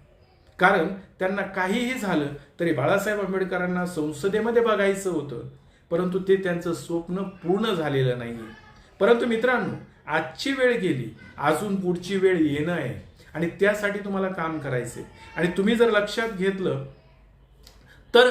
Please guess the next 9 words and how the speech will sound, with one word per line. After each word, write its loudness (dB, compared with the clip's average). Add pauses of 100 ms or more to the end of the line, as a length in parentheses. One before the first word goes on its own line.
(260)
बाळासाहेब 2
आंबेडकरांना -2
घेतलं -2
नाही 0 (840)
म्हणून 4 (280)
काँग्रेस 4
असेल, 0
राष्ट्रवादी 0
असेल, 0